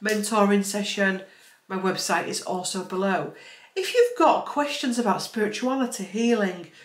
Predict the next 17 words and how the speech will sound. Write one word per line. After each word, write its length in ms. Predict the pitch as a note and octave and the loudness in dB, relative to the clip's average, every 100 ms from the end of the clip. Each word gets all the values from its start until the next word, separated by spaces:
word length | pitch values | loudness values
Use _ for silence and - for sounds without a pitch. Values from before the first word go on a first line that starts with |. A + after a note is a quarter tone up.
| - | -6
your 160 | G3+ G3+ | -2 2
life, 320 | A3 G#3+ G#3+ | 2 2 2
your 80 | G#3 | 4
life 240 | G#3 G3+ | 4 2
path, 200 | F#3+ - - - - | -4 -4 -10 -18 -6
or 60 | |
you 140 | G#3+ A3+ | 0 2
need 200 | A#3+ A#3+ | 4 2
some 240 | - A#3 | 0 -2
guidance, 560 | A3+ A#3 A#3 A3 F#3+ - | 4 6 6 4 -2 -4
the 100 | G#3 | -2
mentoring 640 | G3+ A3+ A3+ A#3 G#3 G3 | 2 2 0 0 2 2
sessions 480 | G3 - F3+ F#3+ F#3 | -2 -8 -8 -8 -8
are 60 | F#3+ | -12
for 400 | - F3+ F3+ F#3 | -12 -4 -2 -2
that. 320 | D#3 D3+ - - _ - - - - | -2 -4 -6 -18 _ -20 -20 -20 -12
Um, 640 | - F3+ F3 E3+ E3+ D#3+ | 0 4 4 2 -6 -16